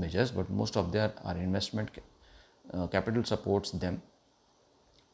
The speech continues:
कुछ लोगों को हम ये समझते हैं कि काफ़ी सारे लोग जो है वो डिसअपॉइंट हुए होंगे, और वही लोग डिसअपॉइंट हुए हैं जिन्होंने, अ,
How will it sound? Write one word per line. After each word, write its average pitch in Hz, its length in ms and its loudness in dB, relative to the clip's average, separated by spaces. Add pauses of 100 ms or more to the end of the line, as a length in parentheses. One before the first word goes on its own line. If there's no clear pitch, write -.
(120)
कुछ - 180 -6
लोगों 120 400 6
को 135 380 6
हम 113 340 2
ये 113 120 4
समझते 113 360 0
हैं 123 100 2
कि 113 100 -2
काफ़ी 104 300 -2
सारे 107 240 2
लोग 101 240 4
जो 101 100 0
है 104 80 4
वो 98 120 2
डिसअपॉइंट 98 480 0
हुए 92 200 0
होंगे, 92 320 0
और 92 160 0
वही 110 280 6
लोग 117 300 4
डिसअपॉइंट 92 440 -4
हुए 90 180 -4
हैं 104 160 -2 (420)
जिन्होंने, 104 560 2 (340)
अ, 90 120 2